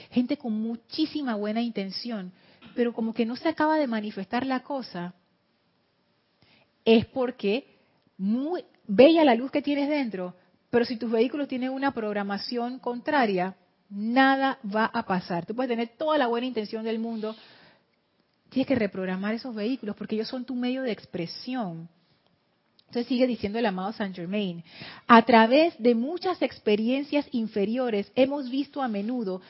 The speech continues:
lo que podemos hacer cuando tenemos la suficiente determinación de llevar algo a cabo.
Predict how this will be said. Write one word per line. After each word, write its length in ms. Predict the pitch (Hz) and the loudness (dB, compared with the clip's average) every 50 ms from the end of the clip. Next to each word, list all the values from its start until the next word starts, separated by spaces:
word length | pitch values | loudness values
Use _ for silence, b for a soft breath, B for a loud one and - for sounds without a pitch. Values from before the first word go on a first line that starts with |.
| B B B B | B B B B
lo 160 | - 240 254 247 | -2 0 4 6
que 120 | 269 247 | 6 6
podemos 520 | - 254 247 247 262 285 320 359 - - - | 8 6 4 4 4 4 2 0 -4 -2 0
hacer 540 | 220 214 220 - - 320 294 262 226 220 - | 2 2 2 0 2 4 4 4 4 2 0
cuando 240 | 233 214 208 208 | -2 -2 -2 -2
tenemos 400 | 196 220 214 214 220 226 262 - | -2 -2 0 0 -2 -2 -4 -4
la 100 | 254 226 | -2 -4
suficiente 680 | 233 - 202 - 214 202 - - 262 285 302 311 320 302 | -4 -4 -8 -8 -8 -8 -8 -4 -2 -2 0 0 2 2
determinación 800 | 294 254 226 220 214 208 214 208 208 196 196 - 254 285 294 277 | 2 4 2 0 0 -2 -2 -2 -4 -4 -4 -6 -6 -8 -4 -4
de 100 | 262 233 | -2 -2
llevar 300 | 208 190 190 190 190 196 | -2 0 2 4 4 4
algo 280 | 196 196 190 180 185 180 | 4 2 2 -2 -4 -6
a 100 | 175 - | -4 -2
cabo. 380 | 190 185 185 180 175 170 165 | 0 0 0 -2 -4 -8 -12